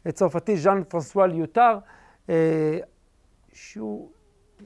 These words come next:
נוטים וטועים לחשוב שלפעמים שהוא זה שהמציא את המונח פוסט-מודרניזם. אז הוא לא המציא את המונח פוסט-, פוסט-מודרניזם, הוא בעצמו, ב-,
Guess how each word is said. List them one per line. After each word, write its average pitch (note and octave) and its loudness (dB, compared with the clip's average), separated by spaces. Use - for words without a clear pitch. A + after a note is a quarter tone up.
נוטים G#3+ -6
וטועים G#3+ -4
לחשוב G3 -4
שלפעמים E3 -8
שהוא G3 -2
זה F3+ -4
שהמציא F3 -6
את E3 -8
המונח D#3 -4
פוסט-מודרניזם. C3 -14
אז B2 -12
הוא E3+ -4
לא A#3 6
המציא G#3 0
את - -12
המונח D3 -8
פוסט-, - -16
פוסט-מודרניזם, E3 -6
הוא G#3 -2
בעצמו, G#3 2
ב-, E3 -6